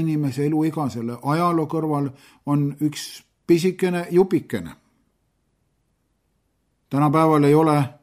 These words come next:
väga palju enam elus saja-aastaseid, aga siin Hiiumaalgi üks inimene meil elab ja nad on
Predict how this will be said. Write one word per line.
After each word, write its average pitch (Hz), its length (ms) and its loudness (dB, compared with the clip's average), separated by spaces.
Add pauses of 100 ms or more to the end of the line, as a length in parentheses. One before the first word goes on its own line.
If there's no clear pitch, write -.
(560)
väga 175 300 4
palju 143 380 4
enam 139 380 2
elus 147 500 0
saja-aastaseid, 139 1000 -2
aga 107 260 -10
siin 113 200 -10
Hiiumaalgi 147 680 0 (500)
üks - 440 -6
inimene 123 480 -2
meil 110 320 -8
elab 151 400 -2 (520)
ja 135 260 -2
nad 123 180 -4
on 131 260 -2